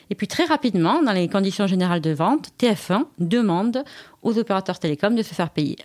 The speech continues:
Alors l'argument principal, c'est le, le fait de dire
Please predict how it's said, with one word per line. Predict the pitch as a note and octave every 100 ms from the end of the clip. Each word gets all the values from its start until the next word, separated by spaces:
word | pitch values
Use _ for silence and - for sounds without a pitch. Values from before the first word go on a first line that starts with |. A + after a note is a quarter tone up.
| -
Alors | F#3+ F3
l'argument | A3 B3 C4 C4+
principal, | - A#3+ A3 G#3+ B3+ F4+
c'est | D4+ A#3
le, | F#3+ D#3+ - -
le | F3+
fait | - B3
de | G3
dire | E3+ A#3+